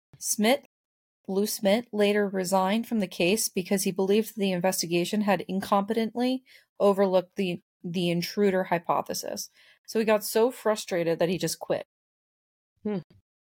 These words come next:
Speaker 1: But I will say he continued to, like, work on it at home. Like, he had, like,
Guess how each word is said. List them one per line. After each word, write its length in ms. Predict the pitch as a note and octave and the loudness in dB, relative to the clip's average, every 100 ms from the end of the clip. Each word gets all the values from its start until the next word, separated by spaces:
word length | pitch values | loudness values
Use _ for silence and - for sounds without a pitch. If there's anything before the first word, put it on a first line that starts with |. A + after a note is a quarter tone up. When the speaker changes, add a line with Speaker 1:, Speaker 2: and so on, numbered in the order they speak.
| - _ _ | -20 _ _
Speaker 1:
But 140 | A3+ | 2
I 80 | A3+ | 4
will 160 | A3 A#3 | 2 0
say 220 | A#3 G#3 | 0 -2
he 180 | G#3 A3+ | -2 -6
continued 460 | G#3 G#3+ G#3 G3+ | -4 -2 0 0
to, 100 | A3 | 0
like, 340 | F3+ E3+ D#3 - _ _ _ _ _ _ _ | 2 2 0 -10 _ _ _ _ _ _ _
work 380 | G3+ G3 F3 F3 | 0 2 2 -2
on 180 | F3 | -6
it 160 | - G3+ | -6 -6
at 120 | - | -8
home. 360 | - C2+ - G3 _ _ _ _ _ _ _ _ _ _ _ _ _ _ _ _ | -8 -8 -8 -14 _ _ _ _ _ _ _ _ _ _ _ _ _ _ _ _
Like, 240 | G3+ F3+ E3+ | -4 -4 -2
he 160 | G#3+ | -2
had, 240 | - E3+ E3+ | 0 0 2
like, 220 | D#3 | -2